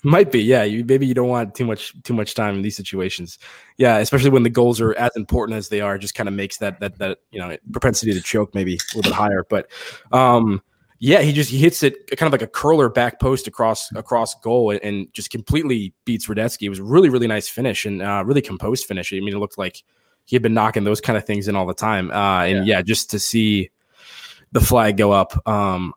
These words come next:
Speaker 1: brutal because, uh, you know, at that point, a-, as, as outplayed as we had been overall in the number of opportunities that Leverkusen had missed.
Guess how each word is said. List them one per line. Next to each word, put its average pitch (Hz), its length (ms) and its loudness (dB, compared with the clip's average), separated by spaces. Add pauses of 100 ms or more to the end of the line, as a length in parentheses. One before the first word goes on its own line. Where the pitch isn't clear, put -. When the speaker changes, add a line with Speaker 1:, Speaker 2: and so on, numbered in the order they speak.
Speaker 1:
brutal 113 380 4
because, 104 580 -2
uh, 98 260 -4
you 139 80 -2
know, 143 60 4
at 131 200 2
that 139 160 4
point, 143 340 0 (260)
a-, - 180 -4
as, 127 240 0
as 117 440 -4
outplayed 135 560 2
as 107 100 -2
we 117 140 0
had 101 180 -2
been 110 320 -2
overall 104 460 0
in 101 80 0
the 101 40 0
number 104 320 0
of 95 60 0
opportunities 98 680 -4
that 92 140 -8
Leverkusen 95 460 -6
had 85 100 -8
missed. 127 220 -2